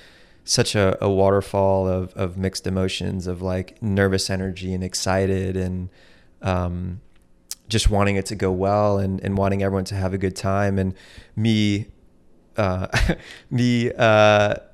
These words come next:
you know, we're gonna do our own vows. And so, like, that's gonna be a whole, like, ball game of, like, writing that and making sure it's up to the level that I know Kylie's gonna, um, gonna do. She's gonna, like,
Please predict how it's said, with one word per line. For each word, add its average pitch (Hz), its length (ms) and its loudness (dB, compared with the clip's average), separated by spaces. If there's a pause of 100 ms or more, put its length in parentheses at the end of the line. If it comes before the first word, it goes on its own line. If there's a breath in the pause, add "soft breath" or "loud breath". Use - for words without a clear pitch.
(160)
you 131 120 0
know, 107 180 4
we're 104 160 -2
gonna 107 160 2
do 104 160 2
our 101 140 4
own 98 180 0
vows. 117 640 4
And 95 240 -4
so, - 140 -6
like, 92 240 -2
that's - 260 -2
gonna 98 220 0
be 98 480 0 (340)
a 95 140 0
whole, 101 340 2
like, 98 380 0 (100)
ball 101 220 2
game 107 380 2
of, 98 160 -4
like, 98 240 -4
writing 101 300 2
that 101 200 2
and 101 100 0
making 98 280 -2
sure 95 260 0
it's 95 240 -2
up 95 220 -2
to 95 160 -6
the 95 340 0 (400 loud breath)
level 92 440 4
that 92 380 2
I 95 120 0
know 92 180 2
Kylie's 95 460 0
gonna, 98 420 -4 (160)
um, 92 460 -8 (960)
gonna 98 180 2
do. 92 260 4
She's 98 200 -2
gonna, 92 160 2
like, 90 160 2